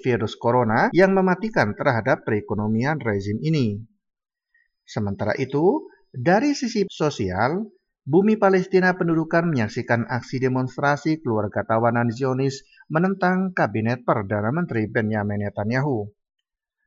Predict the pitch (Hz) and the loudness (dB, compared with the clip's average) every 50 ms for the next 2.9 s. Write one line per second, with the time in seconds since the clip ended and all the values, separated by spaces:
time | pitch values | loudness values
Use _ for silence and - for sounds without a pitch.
0 | _ _ _ _ - 151 143 131 113 110 - 117 107 - 117 113 113 113 113 113 | _ _ _ _ -2 2 4 4 4 4 2 -2 0 2 2 2 4 4 2 2
1 | 113 113 110 110 117 117 113 107 117 113 113 110 107 123 120 120 127 143 - - | 2 0 0 0 2 0 0 2 0 0 0 0 2 2 2 2 0 0 -2 0
2 | 123 131 120 117 117 117 117 117 117 117 113 120 123 123 113 131 139 | 2 2 4 4 4 2 2 2 2 2 2 2 2 2 4 2 2